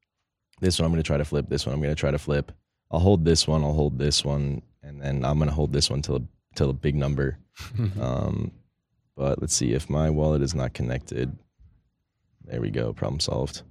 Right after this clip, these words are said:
Speaker 1: Um, my, that's not what I want. My account, please. Uh, and I got these two yesterday. These ones I really like, both of 'em.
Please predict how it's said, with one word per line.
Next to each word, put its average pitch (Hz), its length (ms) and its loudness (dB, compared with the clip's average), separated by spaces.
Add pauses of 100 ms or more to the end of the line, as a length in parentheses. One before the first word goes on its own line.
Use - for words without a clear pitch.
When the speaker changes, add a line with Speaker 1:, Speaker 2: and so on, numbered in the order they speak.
(420)
Speaker 1:
Um, 78 640 4 (840)
my, 76 840 2
that's 65 180 -4
not 53 180 -6
what - 80 -8
I 57 60 -2
want. 110 720 2
My 82 280 0
account, 95 600 -2
please. 90 840 -8 (520)
Uh, 71 420 0
and 82 200 6
I 82 60 8
got 85 200 8
these 135 240 12
two 120 260 10
yesterday. 95 760 10 (580)
These 98 180 6
ones 98 220 6
I 92 60 8
really 85 240 6
like, 78 220 2
both 80 180 0
of 76 120 -2
'em. 80 220 2